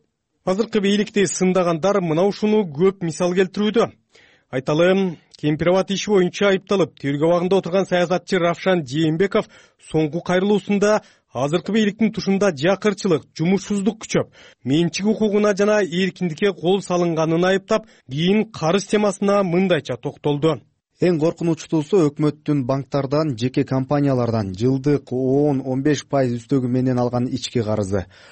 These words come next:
Speaker 2: Садыр Жапаровдун бийлиги ушундай оор жана пайдасыз карызды бул жылы бир жарым миллиард долларга чыгарды. Карыздарды бат жое коем деген популисттик убада менен бийликке келген Жапаров карызды бул жылы эле алты миллиард доллардан ашырды.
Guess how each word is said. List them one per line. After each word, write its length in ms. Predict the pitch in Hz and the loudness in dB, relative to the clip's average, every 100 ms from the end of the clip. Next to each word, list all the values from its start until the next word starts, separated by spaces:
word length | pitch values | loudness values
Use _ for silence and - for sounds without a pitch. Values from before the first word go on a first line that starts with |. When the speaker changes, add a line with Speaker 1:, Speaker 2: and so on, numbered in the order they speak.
| - - | -20 -6
Speaker 2:
Садыр 340 | 135 135 127 | -2 -2 0
Жапаровдун 640 | 139 143 165 147 - 123 | 0 0 0 -2 -2 -4
бийлиги 380 | 117 131 131 131 | -2 -2 0 0
ушундай 480 | 120 110 139 131 127 | 0 -4 -2 0 0
оор 420 | 139 123 139 143 | 0 0 0 0
жана 300 | 127 123 117 | -2 -2 -4
пайдасыз 560 | 113 120 123 123 - 107 | -4 -4 -2 -2 -6 -12
карызды 540 | - 120 117 110 139 | -4 -2 -2 -2 -2
бул 260 | 143 117 117 | -2 -2 -4
жылы 320 | 113 135 147 - - - _ | 0 0 0 -4 -20 -20 _
бир 320 | 120 117 156 | -8 -2 0
жарым 380 | 135 131 139 135 | 0 -2 -2 -2
миллиард 360 | 123 135 131 113 | 0 0 0 -2
долларга 380 | 120 117 101 101 | -4 -2 -4 -8
чыгарды. 460 | 98 95 92 85 - _ - _ _ | -6 -6 -6 -8 -12 _ -20 _ _
Карыздарды 600 | 147 160 147 151 139 139 | 0 0 2 -2 0 0
бат 260 | 117 123 139 - | 0 -2 -2 0
жое 160 | 147 | 2
коем 320 | 135 143 147 135 | 2 2 2 -2
деген 300 | 127 123 113 | -2 -4 -6
популисттик 500 | 120 139 123 - 120 | -8 -6 -6 -4 0
убада 300 | 127 127 120 | 0 0 0
менен 320 | 123 156 123 | 0 -2 -2
бийликке 400 | 113 117 117 120 | -4 -4 -2 0
келген 340 | 120 117 110 | 0 0 -2
Жапаров 520 | 110 113 113 151 156 - | -2 -2 0 0 -2 -4
карызды 440 | 113 113 104 107 | -2 -2 -2 -4
бул 340 | 104 104 127 147 | -4 -2 -2 0
жылы 180 | 151 151 | 0 2
эле 220 | 151 147 - _ _ - | 2 0 -8 _ _ -6
алты 360 | 120 143 139 | -2 -2 -2
миллиард 340 | 156 139 113 - | 0 0 0 -2
доллардан 480 | 117 113 104 101 95 | -2 -2 -2 -4 -6
ашырды. 380 | - 95 92 | -6 -6 -6